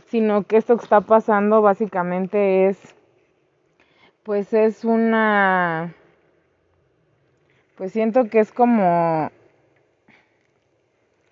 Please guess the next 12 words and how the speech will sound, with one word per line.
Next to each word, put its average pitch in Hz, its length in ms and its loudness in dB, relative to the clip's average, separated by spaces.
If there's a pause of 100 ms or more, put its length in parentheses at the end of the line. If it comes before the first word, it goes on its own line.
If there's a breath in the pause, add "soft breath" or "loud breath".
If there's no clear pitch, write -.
(760)
justo, 220 480 0
¿no? 208 240 2
Una 220 240 4
cosa 220 320 2
que 202 120 -2
podría, 185 500 2
que 190 260 0
podría 196 580 0
no 190 220 0
pasar, 202 400 2
pero 208 260 2
pasa. - 460 -8